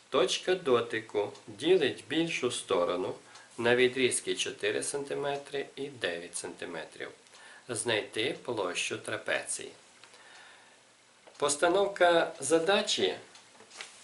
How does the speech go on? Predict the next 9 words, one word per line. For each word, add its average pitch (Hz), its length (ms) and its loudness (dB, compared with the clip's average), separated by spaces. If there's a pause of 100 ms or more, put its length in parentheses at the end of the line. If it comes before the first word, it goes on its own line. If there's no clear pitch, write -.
(400)
"Знайти 135 420 2
площу 123 400 0
трапеції" 95 640 -2
підказує 139 720 2
нам, 110 300 -2
що - 200 -2
нам 160 420 0
необхідно 131 680 0
використати 107 920 -2